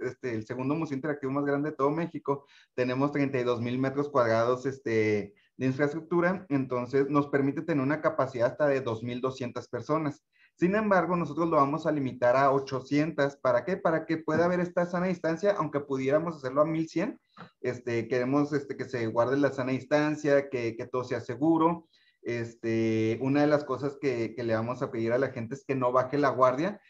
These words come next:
Aunque ya estamos en semáforo verde, muchas veces pensamos que estar en semáforo verde es, "Ya no puedo traer mi,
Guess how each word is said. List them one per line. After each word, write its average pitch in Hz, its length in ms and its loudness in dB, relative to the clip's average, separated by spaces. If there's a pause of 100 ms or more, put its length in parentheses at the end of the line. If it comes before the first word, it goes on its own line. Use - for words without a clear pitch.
(140)
Aunque 143 340 0
ya 143 80 6
estamos 185 480 0
en 147 220 -2
semáforo 139 520 2
verde, 170 480 2
muchas 139 280 0
veces 156 220 -4
pensamos 143 440 -2
que 156 100 -4
estar 131 220 -2
en 143 80 0
semáforo 143 420 0
verde 139 340 2
es, 139 80 -2
"Ya 131 240 2
no 151 180 -2
puedo 147 240 2
traer 123 300 0
mi, 143 380 0